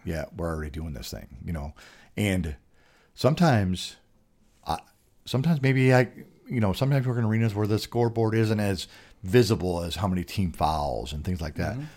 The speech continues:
Speaker 1: So I'm listening. I'm listening for the P A announcer. "That is the team's fourth," you know. "Okay, perfect. I got one more to give," you know.
Speaker 2: Yeah.
Speaker 1: Or I'm just walking to the ball and I hear, "That is the team's fifth." Beautiful. I know I'm shooting two.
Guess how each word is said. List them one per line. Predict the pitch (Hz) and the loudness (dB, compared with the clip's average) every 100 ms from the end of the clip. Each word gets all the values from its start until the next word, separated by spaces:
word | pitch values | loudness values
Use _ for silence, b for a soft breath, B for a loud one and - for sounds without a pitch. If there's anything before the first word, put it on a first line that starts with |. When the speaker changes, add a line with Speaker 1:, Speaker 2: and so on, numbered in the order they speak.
| B | B
Speaker 1:
So | - 127 | -2 2
I'm | 165 | 4
listening. | 147 185 113 73 - - | 4 2 0 -4 -6 -2
I'm | 135 | 0
listening | 127 135 143 | 2 2 0
for | 131 | 0
the | 143 | -2
P | - 143 | -2 -2
A | 143 | 0
announcer. | 90 65 - - - 78 - | -2 -6 -8 -10 -10 -14 -4
"That | 120 175 | -2 -2
is | 170 | -4
the | 170 | -6
team's | - 180 175 165 - | -2 0 2 0 -6
fourth," | - - 170 180 - - - - - | -14 -2 0 0 -8 -20 -20 -20 -14
you | - | -6
know. | 101 104 117 b b - | -4 -2 -4 b b -6
"Okay, | 101 67 | -6 -6
perfect. | 57 76 - - | -8 -12 -12 -12
I | 62 | -10
got | 64 | -8
one | 80 | -8
more | 71 | -8
to | 62 | -10
give," | - - _ | -16 -20 _
you | 82 | -10
know. | 73 80 b | -8 -10 b
Speaker 2:
Yeah. | 156 170 | -8 -6
Speaker 1:
Or | - 107 | 2 2
I'm | 101 | 2
just | 98 | -2
walking | 82 98 113 | 0 0 0
to | 98 | -4
the | 90 | -2
ball | 85 107 | 2 2
and | 82 | 0
I | 82 | -2
hear, | 104 95 | -2 -2
"That | 92 117 | -4 -4
is | 147 | -4
the | 170 | -6
team's | - 165 165 147 | -6 -4 -4 -6
fifth." | - 175 98 - | 0 0 0 -4
Beautiful. | 82 71 65 | -8 -8 -8
I | 71 | -8
know | 76 | -8
I'm | 80 | -8
shooting | - - | -8 -10
two. | 90 62 | -8 -10